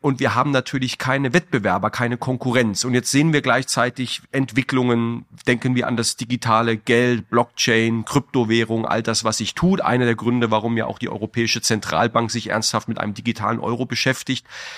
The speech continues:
Ähm, da entsteht Wettbewerb, da entsteht Druck, der kann auch positiv sein, weil er sagt, „Lieber Staat, haltet euch ran.“ Ähm, sonst wird euch, mal flapsig gesagt, die Butter vom Brot genommen.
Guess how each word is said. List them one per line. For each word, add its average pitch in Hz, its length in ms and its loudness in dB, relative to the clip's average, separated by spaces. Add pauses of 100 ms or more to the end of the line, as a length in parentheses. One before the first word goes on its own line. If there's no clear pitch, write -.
(260)
Ähm, 135 180 2 (140)
da 151 100 4
entsteht 147 540 0
Wettbewerb, 185 500 0
da 147 80 2
entsteht 131 320 0
Druck, - 320 2
der 139 160 2
kann 151 240 0
auch - 220 -2
positiv 170 520 2
sein, 180 320 2
weil 156 120 0
er 131 60 2
sagt, 131 240 0
„Lieber 143 180 2
Staat, 117 420 2
haltet - 480 -2
euch - 320 0
ran.“ 175 300 0 (220)
Ähm, 127 300 2
sonst - 540 -2
wird 127 240 -2
euch, 123 280 -4 (100)
mal 110 200 0
flapsig 131 360 -2
gesagt, 117 400 -2
die 110 160 0
Butter 147 260 0
vom 110 200 0
Brot 101 260 -4
genommen. 113 340 0